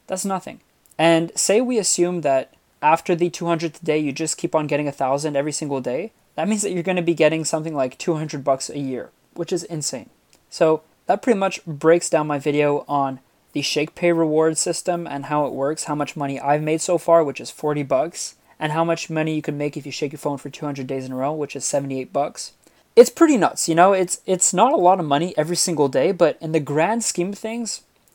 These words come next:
this stuff really accumulates, and at the end of the year, it's gonna come down to quite a bit of money. So hopefully this video convinced you to download ShakePay if you're Canadian. I really hope that you found some value in it, and if you did, please drop a like below,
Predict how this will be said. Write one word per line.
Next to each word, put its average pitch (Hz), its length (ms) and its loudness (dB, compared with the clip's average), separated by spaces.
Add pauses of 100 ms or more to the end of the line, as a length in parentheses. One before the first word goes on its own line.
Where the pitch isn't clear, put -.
(160)
this 185 180 -4
stuff 220 320 0
really 175 280 4
accumulates, 143 800 -4 (240)
and 151 160 -2
at 147 160 -2
the 156 120 0
end 180 100 2
of 175 80 -4
the 160 60 0
year, 147 240 4
it's 147 220 0
gonna 143 220 -4
come 143 240 -6
down 139 240 0
to - 100 -10
quite 143 240 0
a 139 40 -4
bit 135 160 0
of 123 40 -4
money. 120 300 -8 (520)
So 202 280 6
hopefully 254 520 2
this 190 200 2
video 156 260 4
convinced 151 480 -2
you 156 80 2
to 156 100 -6
download 139 360 0
ShakePay 143 500 -2
if 135 140 -4
you're 143 80 -4
Canadian. 139 680 -4 (400)
I 143 100 0
really 160 320 4
hope 151 180 -2
that 139 120 -6
you 143 80 -8
found 139 240 -6
some 147 200 -2
value 151 420 4
in 151 100 0
it, 151 220 -4
and 147 160 -8
if 147 140 -6
you 160 60 -2
did, 156 340 4 (420)
please 180 300 0
drop 170 240 6
a 175 40 4
like 147 300 2
below, 156 480 2